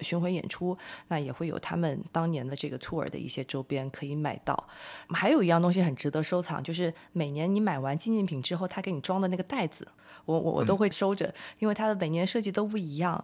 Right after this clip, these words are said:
Speaker 1: 而且它是防水的，有抽绳的，可以背，非常方便。因为那个东西是那个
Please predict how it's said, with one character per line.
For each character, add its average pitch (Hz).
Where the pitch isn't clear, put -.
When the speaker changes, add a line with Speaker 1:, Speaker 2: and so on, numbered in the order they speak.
Speaker 1:
而 170
且 156
它 165
是 180
防 160
水 147
的， 151
有 147
抽 190
绳 156
的， 147
可 -
以 165
背， 170
非 208
常 165
方 196
便。 208
因 185
为 185
那 196
个 180
东 180
西 175
是 165
那 151
个 -